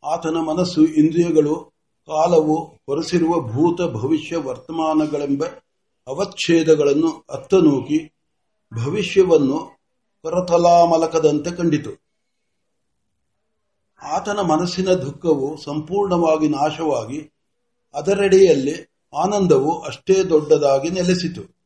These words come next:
ಎದ್ದು ಗುರುವಿಗೆ ವಂದನೆ ಮಾಡಿ ಹೊರಡಲು ಅಪ್ಪಣೆಯನ್ನು ಕೇಳಿದನು. ಆತನ ದುಃಖವು ನಿವಾರಣವಾಗುವಾಗ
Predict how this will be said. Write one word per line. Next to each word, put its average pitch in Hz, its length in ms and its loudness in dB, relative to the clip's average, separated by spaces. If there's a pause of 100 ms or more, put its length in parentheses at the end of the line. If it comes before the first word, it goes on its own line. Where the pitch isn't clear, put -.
(1080)
ಎದ್ದು 185 300 4
ಗುರುವಿಗೆ 175 580 4
ವಂದನೆ 175 320 0
ಮಾಡಿ 143 340 0 (600)
ಹೊರಡಲು 170 480 2
ಅಪ್ಪಣೆಯನ್ನು 165 880 0
ಕೇಳಿದನು. 151 580 0 (1080)
ಆತನ 196 320 0
ದುಃಖವು 143 800 -2 (320)
ನಿವಾರಣವಾಗುವಾಗ 170 1120 2